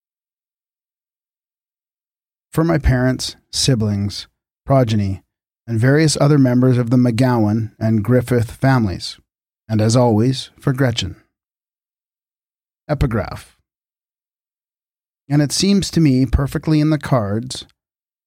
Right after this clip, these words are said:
that there will be within the next generation or so a pharmacological method of making people love their servitude and producing a kind of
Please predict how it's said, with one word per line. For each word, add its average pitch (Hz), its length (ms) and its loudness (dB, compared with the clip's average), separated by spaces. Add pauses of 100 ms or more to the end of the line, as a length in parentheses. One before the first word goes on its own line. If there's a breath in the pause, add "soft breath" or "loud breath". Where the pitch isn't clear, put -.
(120)
that 135 120 -4
there 139 120 2
will 131 160 2
be 151 200 2
within 143 280 2
the 135 80 4
next 139 340 0
generation 131 680 2
or 120 80 -4
so 107 380 -4
a 135 80 -2
pharmacological 147 840 2
method 127 400 0
of 113 180 -2
making 113 380 0
people 117 400 -2
love 113 320 0
their 170 140 2
servitude 135 760 0 (720)
and 117 180 -4
producing 113 880 0 (140)
a 143 60 -8
kind 151 320 2
of 127 260 -2